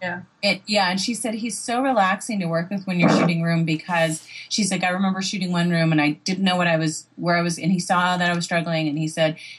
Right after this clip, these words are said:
Speaker 2: "You know what? Just have a seat as though you were sitting in the room,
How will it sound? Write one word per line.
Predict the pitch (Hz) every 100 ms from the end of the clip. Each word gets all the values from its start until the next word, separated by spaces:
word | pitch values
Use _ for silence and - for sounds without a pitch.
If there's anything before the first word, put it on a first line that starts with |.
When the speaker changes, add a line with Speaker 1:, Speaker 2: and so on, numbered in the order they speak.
| -
Speaker 2:
"You |
know | 190
what? | 185 214 -
Just | 180 170
have | 190 185
a | 190
seat | - 208 240 -
as | 180 175
though | 175
you | 170 170
were | 160
sitting | - 190 190 185
in | 180
the | 170
room, | 160 160 165 214 220